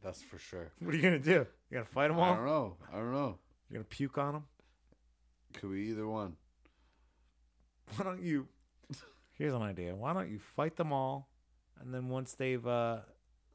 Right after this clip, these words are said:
Speaker 2: succumbed to your mighty fists of fury, you puke on 'em afterwards.
Speaker 1: If you want that, hit me up at <laughs> Dragon Ball Superdope dot com.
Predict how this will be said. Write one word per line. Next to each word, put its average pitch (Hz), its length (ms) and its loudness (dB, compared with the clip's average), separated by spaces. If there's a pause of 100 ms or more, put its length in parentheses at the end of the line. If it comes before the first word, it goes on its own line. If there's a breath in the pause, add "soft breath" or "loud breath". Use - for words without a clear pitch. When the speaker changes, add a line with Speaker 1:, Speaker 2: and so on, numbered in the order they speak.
(120)
Speaker 2:
succumbed 139 720 0 (680)
to 147 120 0
your 127 120 2
mighty 127 300 0
fists - 400 -4
of 98 80 -10
fury, 139 400 0 (960 soft breath)
you - 80 -16
puke 131 260 -6
on 127 120 0
'em 127 100 -2
afterwards. 101 640 -6 (1900)
Speaker 1:
If 104 220 -4
you 127 80 0
want 117 340 0
that, 95 320 -2
hit 98 260 -4
me 104 140 -4
up 101 220 -4
at 90 280 -6
<laughs> - 0 -
Dragon 139 480 0
Ball 139 200 2
Superdope 120 800 -4 (120)
dot 127 440 2
com. 101 340 -4